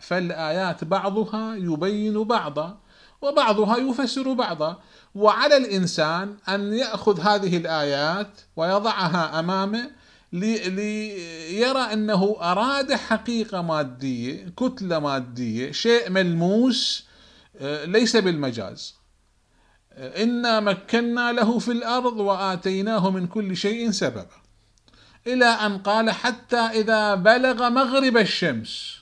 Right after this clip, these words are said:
وجدها تغرب في عين حمئة"، يعني، هو ذهب إلى منطقة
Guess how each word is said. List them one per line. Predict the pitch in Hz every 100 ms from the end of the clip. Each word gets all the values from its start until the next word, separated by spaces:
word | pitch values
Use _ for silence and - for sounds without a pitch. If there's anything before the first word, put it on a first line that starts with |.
| -
وجدها | 151 202 240 202 226 208 202 185 175 165 147
تغرب | - 214 196 180 160 143
في | 135 143 131
عين | 131 196 214 214 175
حمئة"، | - 151 165 170 147 -
يعني، | 123 117 120 131 131
هو | 170 214 226 - _ _ _ - _ -
ذهب | 120 190 202 196 165 139
إلى | 139 160 180 175 185 180
منطقة | 170 185 185 202 220 226 311